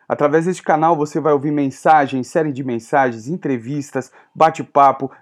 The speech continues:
devocionais e muito mais. Seja abençoado. Fala, povo de Deus, bom dia! O versículo de Apocalipse, capítulo três, versículo vinte,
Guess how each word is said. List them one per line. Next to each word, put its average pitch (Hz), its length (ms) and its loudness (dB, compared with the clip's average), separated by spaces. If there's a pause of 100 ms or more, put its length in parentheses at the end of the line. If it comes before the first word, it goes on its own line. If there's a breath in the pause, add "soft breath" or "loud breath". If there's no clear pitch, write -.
devocionais 135 760 0
e 131 60 -4
muito 156 260 -4
mais. 139 320 0 (160 soft breath)
Seja 143 240 -2
abençoado. 147 640 2 (320 soft breath)
Fala, 220 260 -4
povo 247 300 -8
de 240 100 -10
Deus, 202 320 -2
bom 240 220 -6
dia! 220 580 -6 (1300)
O 160 220 -6
versículo 185 500 -6
de 185 80 -6
Apocalipse, 202 540 -6
capítulo - 420 -6
três, 196 320 -4
versículo 190 540 -8
vinte, 175 580 -8